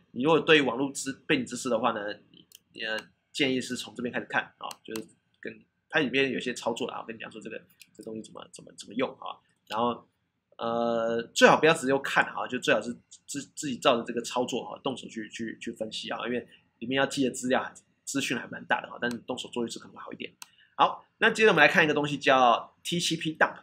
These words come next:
啊，你大概从名字猜得出来在干嘛啊？这是来硬列啊，输出什么？这个那个网络的一个资讯啊，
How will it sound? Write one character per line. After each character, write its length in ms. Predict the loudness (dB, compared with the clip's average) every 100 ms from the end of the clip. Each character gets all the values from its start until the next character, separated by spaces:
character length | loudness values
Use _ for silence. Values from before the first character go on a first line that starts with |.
| _ -14
啊， 180 | -14 -14 _ -8
你 100 | 2
大 100 | 6
概 80 | 6
从 200 | 2 -2
名 120 | -4
字 120 | -4
猜 180 | -2 0
得 60 |
出 120 | 0 -2
来 60 |
在 80 | -2
干 100 | -2
嘛 140 | -4 -14 -14
啊？ 100 | -12 -6 -8 -8
这 120 | -12
是 580 | -8 -6 -4 -4 -6 -12 -20 _ _ _ _ _ _ _ _ _ _ -18 _ -20 -20 -2
来 320 | 0 0 -2 _ _ _ _ _ _ _ _ _ _ _ _ -4
硬 240 | 0 2
列 180 | 2 0 -2 -16
啊， 160 | -10
输 260 | -6 -2 -2
出 160 | -2 -4
什 100 | -6
么？ 180 | -12 -16
这 80 | -8
个 200 | -4 -2
那 60 |
个 460 | 0 0 -2 -4 -8 _
网 220 | -2 -2 0
络 160 | 2
的 80 | 4
一 60 | 2
个 80 |
资 160 | 0 0
讯 180 | 2 2 -2 -10
啊， 180 | -10